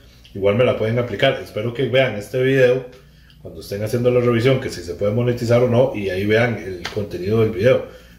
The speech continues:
No tengo nada, la verdad, que en contra de YouTube, pero sí en contra de cómo se comunican,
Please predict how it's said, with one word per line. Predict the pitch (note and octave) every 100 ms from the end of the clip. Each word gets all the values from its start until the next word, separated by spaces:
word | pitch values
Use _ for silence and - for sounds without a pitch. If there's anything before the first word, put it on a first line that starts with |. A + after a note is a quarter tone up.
| -
No | G2
tengo | A#2+ B2+
nada, | C3 C3+ C#3 C#3
la | G#2+
verdad, | F#2+ G#2+
que | A2
en | B2+
contra | C3 C#3+
de | B2+
YouTube, | B2 C#3+ C3+
pero | C3+ C3
sí | C#3 C#3+ C#3+ - - - - -
en | C3 C3+
contra | C3 C3+ C3+ D3 D3+ D3 -
de | G2 -
cómo | A#2 E3+ C#3+
se | D3
comunican, | B2+ G2+ G2 A#2 C#3 C#3